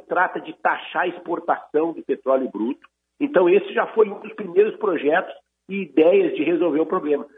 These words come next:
Indicamos por duas vezes ao presidente Lira da Câmara dos Deputados,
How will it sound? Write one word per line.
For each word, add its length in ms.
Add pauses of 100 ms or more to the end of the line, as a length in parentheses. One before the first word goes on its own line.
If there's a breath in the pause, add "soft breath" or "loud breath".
(240 soft breath)
Indicamos 680
por 240
duas 520
vezes 340
ao 120
presidente 640
Lira 320
da 100
Câmara 280
dos 80
Deputados, 580